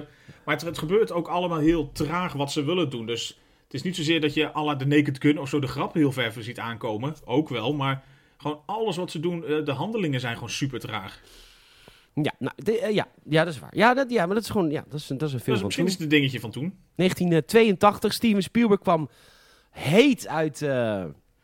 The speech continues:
Speaker 2: uit volgens mij, eh, Jaws.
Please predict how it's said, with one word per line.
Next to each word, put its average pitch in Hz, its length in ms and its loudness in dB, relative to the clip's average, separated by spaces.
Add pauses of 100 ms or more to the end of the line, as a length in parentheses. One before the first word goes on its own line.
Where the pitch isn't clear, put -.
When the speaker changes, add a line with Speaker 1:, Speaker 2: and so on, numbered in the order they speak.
(520)
Speaker 2:
uit 123 280 -4
volgens 120 240 -8
mij, 127 300 0
eh, 98 120 -4 (100)
Jaws. 220 640 8